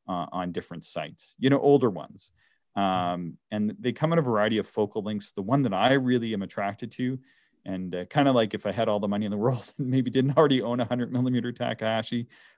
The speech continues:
would be the, uh, hundred millimeter F six point four.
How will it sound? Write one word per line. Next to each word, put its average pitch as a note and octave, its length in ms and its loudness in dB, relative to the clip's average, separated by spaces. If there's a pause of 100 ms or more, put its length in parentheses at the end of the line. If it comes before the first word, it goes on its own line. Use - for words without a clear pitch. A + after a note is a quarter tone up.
would A#2+ 200 4
be G#2 240 4
the, F#2+ 380 -2
uh, F#2 120 0
hundred G#2+ 280 -2
millimeter F2+ 560 -8 (240)
F F2+ 160 -10
six - 260 -6
point F2+ 240 -14
four. G#2+ 380 -4